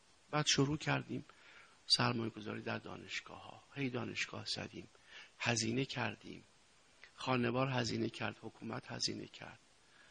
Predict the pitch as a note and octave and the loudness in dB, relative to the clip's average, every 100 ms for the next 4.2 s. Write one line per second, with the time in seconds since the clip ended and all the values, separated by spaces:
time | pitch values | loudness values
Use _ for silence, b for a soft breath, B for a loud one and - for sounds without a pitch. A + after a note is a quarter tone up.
0 | b b b B2 - C3 - A#2+ A#2 G#2+ | b b b -2 2 2 2 0 2 0
1 | - - b b b b b b - A#2 | -4 -20 b b b b b b 2 8
2 | A2 A#2+ C#3 D#3 D3+ C#3+ B2+ C3+ D3+ - | 8 8 6 6 8 6 8 8 8 6
3 | D3 C#3 B2 B2 - - - C3 B2+ A2+ | 2 4 6 6 4 -2 0 2 4 2
4 | G#2+ | 2